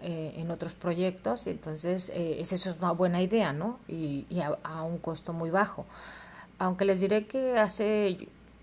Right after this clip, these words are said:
años era mu-, mucho más barato, ahorita ya no es tan, no es tanto. Pero, pues, igual está la opción de que te puedes encontrar algunos productos económicos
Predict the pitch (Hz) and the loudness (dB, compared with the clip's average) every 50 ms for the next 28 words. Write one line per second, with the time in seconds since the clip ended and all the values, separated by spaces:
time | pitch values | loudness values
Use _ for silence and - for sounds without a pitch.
0 | - - - - - - 180 185 190 185 190 202 214 220 - 208 180 185 180 180 | -20 -20 -20 -14 -6 -2 0 2 4 4 6 6 4 4 4 4 4 4 4 4
1 | 170 165 165 175 180 120 151 180 185 180 185 - 180 170 175 190 190 202 202 202 | 4 2 2 2 0 2 2 2 2 2 2 0 0 2 2 2 4 6 6 6
2 | 196 196 190 185 190 208 214 214 196 165 151 151 175 170 165 170 165 170 170 175 | 6 6 4 2 2 2 2 2 4 2 0 0 0 0 0 0 0 0 0 0
3 | 180 - - 180 180 180 180 - - - - - 165 170 170 175 180 196 196 190 | 0 2 2 2 2 2 2 -2 -8 -14 -8 -4 -2 2 6 8 8 8 8 8
4 | 185 175 - - 156 - - 180 185 175 151 - - - - - - - - - | 6 4 2 0 -2 0 2 4 4 2 2 -2 -6 -6 -6 -8 -14 -16 -16 -16
5 | - - - - - - - - - - - - 208 220 233 220 - 233 - - | -16 -18 -20 -20 -20 -20 -20 -20 -20 -2 6 8 8 8 8 6 2 0 2 2
6 | 180 160 175 165 170 175 - 180 175 - - 180 170 175 - - - 165 165 175 | 4 6 6 4 4 4 0 -4 -4 -2 2 2 4 2 2 0 0 0 2 0
7 | 165 - - - - 175 165 156 165 175 175 170 - - - - - - 135 151 | 0 0 -2 0 2 2 2 2 2 0 -2 -4 -6 -8 -12 -10 -6 -6 -4 -4
8 | - 180 160 - 127 120 - - 147 156 160 156 - - - 185 175 156 156 165 | -4 -4 -4 -4 -6 -6 -4 -2 -2 -2 -2 -4 -6 -6 -4 -4 -2 -2 -2 -2
9 | 170 165 165 170 170 - - - 151 147 147 165 170 - - - 196 202 196 - | -2 -2 -2 -2 -4 -4 -4 -2 -2 0 2 0 -2 -2 -2 -2 -2 -2 -2 -4
10 | - - - - - - - 196 185 180 - - 165 165 175 175 180 190 180 185 | -12 -18 -20 -20 -20 -16 -8 -6 -6 -6 -4 -4 -4 -2 0 0 0 0 0 0
11 | - 254 262 262 262 | 2 2 2 2 0